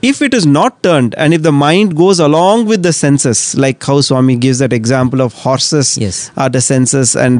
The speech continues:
Speaker 1: the mind is the reins that
Speaker 2: Hmm.
Speaker 1: control. If the mind goes along with the senses,
Speaker 2: Hmm.
Speaker 1: then the mind starts identifying yourself with the senses
Speaker 2: Hmm.
Speaker 1: and what is external.
Speaker 2: Yes.
Speaker 1: So you are not able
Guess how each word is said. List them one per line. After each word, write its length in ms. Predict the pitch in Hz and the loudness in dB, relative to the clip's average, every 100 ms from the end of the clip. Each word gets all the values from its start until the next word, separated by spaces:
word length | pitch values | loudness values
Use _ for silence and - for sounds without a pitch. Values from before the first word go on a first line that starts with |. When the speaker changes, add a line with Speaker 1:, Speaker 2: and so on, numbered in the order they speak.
| 120 | 2
Speaker 1:
the 40 | |
mind 420 | 120 127 139 135 | 2 2 2 2
is 160 | 123 117 | 2 2
the 120 | 123 | 0
reins 420 | 113 143 139 117 | 2 2 2 2
that 140 | 123 - | -2 -2
Speaker 2:
Hmm. 100 | 135 | 0
Speaker 1:
control. 300 | 127 147 127 127 | 2 2 2 2
If 20 | |
the 140 | 131 135 | 2 2
mind 220 | 156 180 156 | 2 0 2
goes 120 | 170 156 147 | 2 2 2
along 260 | 170 202 190 | 0 0 -2
with 60 | |
the 100 | 175 - | 0 0
senses, 440 | 147 160 165 117 - | 0 2 0 -2 -4
Speaker 2:
Hmm. 160 | 123 101 85 87 - _ _ _ _ - _ - 156 | -6 -6 -8 -12 -20 _ _ _ _ -20 _ -4 0
Speaker 1:
then 140 | 196 | 0
the 100 | 208 | 0
mind 500 | 185 156 170 208 240 | 0 2 2 2 0
starts 460 | 226 - 202 202 - | -2 -2 0 0 -4
identifying 920 | - 151 160 196 226 202 208 208 220 185 | -2 0 0 0 0 0 2 2 2 2
yourself 580 | 160 165 - 202 165 | 2 2 0 -2 0
with 180 | 143 190 | 0 0
the 100 | 180 | -2
senses 600 | 196 151 139 147 185 - - 123 | -2 0 0 2 0 -2 -6 -8
Speaker 2:
Hmm. 220 | 95 85 82 | -6 -8 -8
Speaker 1:
and 240 | - 180 185 | -4 -2 0
what 220 | 165 175 | 0 2
is 120 | 202 | 0
external. 640 | 139 - - 170 156 123 95 _ - | -2 -4 -2 0 2 0 -4 _ -14
Speaker 2:
Yes. 320 | - 85 - - _ _ _ _ | -10 -10 -12 -20 _ _ _ _
Speaker 1:
So 260 | - - 220 214 214 190 | -6 0 2 4 2 0
you 240 | 156 196 | 2 2
are 100 | 226 | 2
not 260 | 220 247 233 | 2 0 2
able 280 | 214 208 | 2 0